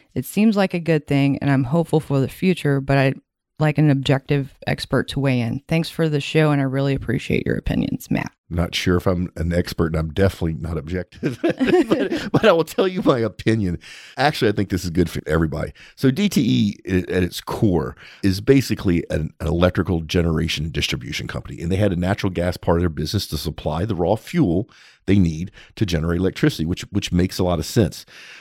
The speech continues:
Speaker 2: With this crazy t-, <laughs> twenty twenty-one year, what they've decided is to spin it off and split it up so they could focus on their core competency, which, which I think makes total sense.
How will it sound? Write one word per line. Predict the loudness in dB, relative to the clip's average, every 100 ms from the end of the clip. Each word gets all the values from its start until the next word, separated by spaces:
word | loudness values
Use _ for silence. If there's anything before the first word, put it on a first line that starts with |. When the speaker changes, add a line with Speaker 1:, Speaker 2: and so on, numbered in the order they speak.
| -6
Speaker 2:
With | -4 4
this | 2
crazy | 2 0 2 2 -2 -4
t-, | -6 -12 -4
<laughs> | -4 -4
twenty | -2 -2 -2 -6
twenty-one | -2 0 2 0 2 4 4 0 -10 -20 -16
year, | -8 0 4 4 4 -2 -8
what | -4 2
they've | 2
decided | 0 -4 2 4 4 0
is | -4
to | -6
spin | -8 -2 2
it | 4
off | 4 2
and | -4
split | -8 -2 0
it | 2
up | 0
so | 0 -2
they |
could | -2 -2
focus | 0 0 0
on | 0
their | -2
core | -2 -4
competency, | -2 0 -2 -2 -4 -2
which, | -4 -2
which | -2 0
I | 0
think | 0 -2
makes | -4 -6
total | 0 2 2
sense. | 0 -2 -2 -10